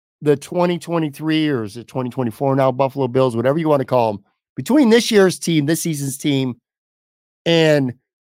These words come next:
the last couple of years is that the, maybe statistically it hasn't looked different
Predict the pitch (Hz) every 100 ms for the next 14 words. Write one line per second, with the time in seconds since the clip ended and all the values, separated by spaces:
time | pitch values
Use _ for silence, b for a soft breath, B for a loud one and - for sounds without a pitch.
0 | _ 147 147 170 170 180 170 165 143 147
1 | 147 143 - _ _ _ _ _ _ _
2 | _ _ _ 165 131 165 165 156 139 -
3 | 170 233 285 - 214 - 185 180 190 202
4 | 208 196 170 185 180 170 170 165 123 160
5 | 165 190 185